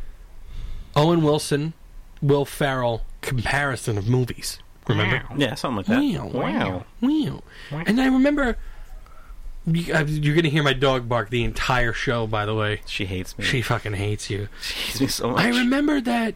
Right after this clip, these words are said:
Speaker 1: we were going, we left it for, we left something. Like, we were like, "Next time you're on the show, we're gonna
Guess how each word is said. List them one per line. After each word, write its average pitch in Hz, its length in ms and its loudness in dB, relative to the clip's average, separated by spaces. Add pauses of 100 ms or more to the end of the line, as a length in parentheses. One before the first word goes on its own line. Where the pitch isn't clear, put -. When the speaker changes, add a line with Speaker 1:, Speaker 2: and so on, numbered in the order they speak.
(160)
Speaker 1:
we 190 220 4
were 202 100 2
going, 196 400 2
we 180 120 4
left 170 420 2
it - 100 0 (140)
for, - 180 0 (200)
we 151 120 6
left 175 320 2
something. 143 540 0 (680)
Like, 135 100 4
we 156 60 4
were 156 80 4
like, 131 160 2
"Next 233 300 2
time 208 200 2
you're 180 140 6
on 165 80 4
the 143 80 2
show, 139 280 2
we're 147 220 2
gonna 131 260 0